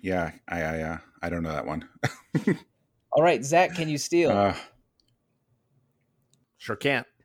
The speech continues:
Speaker 2: The series was Dragon Age, and the game is Dragon Age two.
Speaker 1: Oh, dear. Okay.
Speaker 2: Fabulous start. Uh, Zach, your first question.
Speaker 3: <laughs>
Speaker 2: In a different series of C R P Gs, a race of aquatic people called Aumaua populate the islands and coastline of the world of Aora.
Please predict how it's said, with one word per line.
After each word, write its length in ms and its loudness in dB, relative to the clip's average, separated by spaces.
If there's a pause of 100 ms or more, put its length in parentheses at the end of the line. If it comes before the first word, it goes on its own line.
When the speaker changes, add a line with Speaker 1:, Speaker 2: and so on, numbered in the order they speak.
(260)
Speaker 2:
The 80 -4
series 420 6
was 160 -2
Dragon 380 2
Age, 280 2
and 140 -2
the 60 -4
game 260 -2
is 100 -6
Dragon 300 0
Age 260 -4
two. 300 -10 (480)
Speaker 1:
Oh, 120 -18
dear. 320 -18 (260)
Okay. 240 -10 (1500)
Speaker 2:
Fabulous 480 4
start. 400 0
Uh, 200 2
Zach, 360 4
your 80 0
first 280 6
question. 340 4 (840)
Speaker 3:
<laughs> 920 -20
Speaker 2:
In 100 2
a 80 6
different 400 6
series 340 2
of 100 -6
C 160 0
R 120 4
P 100 -2
Gs, 320 -4
a 80 -4
race 220 -2
of 80 0
aquatic 420 2
people 300 -6
called 320 0
Aumaua 680 4
populate 460 2
the 160 -4
islands 380 0
and 120 -10
coastline 480 -2
of 140 -4
the 100 -4
world 240 0
of 80 0
Aora. 540 2